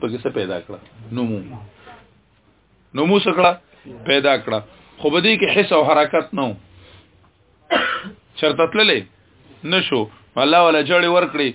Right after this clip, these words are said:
وی ځان له چې کمدنو دغه کوه، اوبه مو بو، خوراک موراک ځان له څه کوه. ګوره. بیا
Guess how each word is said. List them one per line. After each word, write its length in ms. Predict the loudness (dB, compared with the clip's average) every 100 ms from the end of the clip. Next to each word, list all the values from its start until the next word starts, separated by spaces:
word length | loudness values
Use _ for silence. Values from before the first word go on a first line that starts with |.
| _ -8
وی 100 | -2
ځان 140 | 0 0
له 40 | -2
چې 100 | -4 -4
کمدنو 600 | -4 -4 -4 -4 -4 -2
دغه 160 | 0 0 0
کوه، 380 | 0 0 -2 -8
اوبه 320 | -8 -2 0 0
مو 80 | 0
بو، 180 | 0
خوراک 400 | 0 0 2 0
موراک 200 | 0 -2
ځان 180 | 0 -2 -4
له 60 | -6
څه 60 | -6
کوه. 180 | -6 -8 _ -16
ګوره. 200 | -16 -18 _ _ _ _ _ _ _ _ _ _ _ _ _ _ _ _ _ _ _ _ -20 -20 -20 _ _ _ _ -12 0
بیا 180 | 2